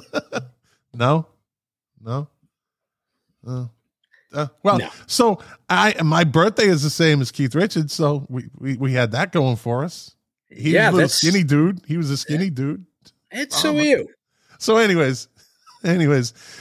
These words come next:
Speaker 1: they attended the same elementary school and met seventeen years later on a platform on October twenty-fifth, nineteen sixty, and that was the beginning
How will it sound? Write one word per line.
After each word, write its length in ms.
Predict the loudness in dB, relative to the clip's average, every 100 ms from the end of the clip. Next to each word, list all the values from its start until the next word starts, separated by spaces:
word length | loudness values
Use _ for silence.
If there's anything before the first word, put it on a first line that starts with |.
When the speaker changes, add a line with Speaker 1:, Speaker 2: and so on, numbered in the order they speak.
| -8
Speaker 1:
they 140 | 0 0
attended 380 | 2 2 2 -2
the 80 |
same 300 | -2 0 2
elementary 540 | 2 0 2 0 0 -4
school 320 | -4 -2 -2
and 100 | 0
met 180 | 2 0
seventeen 540 | 0 0 -2 -2 -2 0
years 240 | 0 -2
later 320 | -2 0 0
on 80 | -2
a 60 | -6
platform 680 | -8 -2 -2 -2 -2 -2 0
on 120 | 0
October 480 | -2 -4 0 0 0
twenty-fifth, 580 | -2 -2 -2 -2 -4 -4 _ _ _ _
nineteen 640 | -2 0 0 -2 -2 -2 -2
sixty, 520 | 0 0 -2 -2 -2
and 100 | 0
that 180 | 0 0
was 180 | -2 -4
the 100 | -8
beginning 880 | -6 -8 -6 0 2 4 2 0